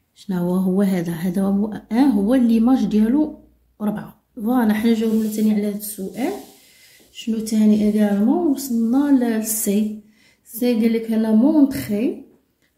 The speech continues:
que le coefficient directeur de la droite D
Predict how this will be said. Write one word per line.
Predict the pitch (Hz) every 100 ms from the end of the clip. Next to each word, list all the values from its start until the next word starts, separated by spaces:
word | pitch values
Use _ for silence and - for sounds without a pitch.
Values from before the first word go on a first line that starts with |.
| -
que |
le | 262 254 269
coefficient | 269 247 240 - 233 208 208
directeur | 208 269 233 220 - - 190 196 269 - - _ _ 196
de | 226
la | 262 240 220 220
droite | 208 202 196 196 - 180 170
D | -